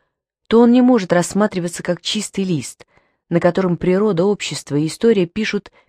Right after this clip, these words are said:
все, что угодно, всецело определяя этим его сознание и деятельность. Несколько лет тому назад Дудинцев дал первое, как бы отрицательное определение этой духовности, только намекнул на нее в романе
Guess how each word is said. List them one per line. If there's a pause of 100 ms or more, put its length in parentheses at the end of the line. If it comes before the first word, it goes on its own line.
все,
что
угодно,
всецело
определяя
этим
его
сознание (320)
и
деятельность. (800)
Несколько
лет
тому
назад (520)
Дудинцев (580)
дал
первое,
как
бы (100)
отрицательное
определение
этой
духовности, (320)
только
намекнул
на
нее
в
романе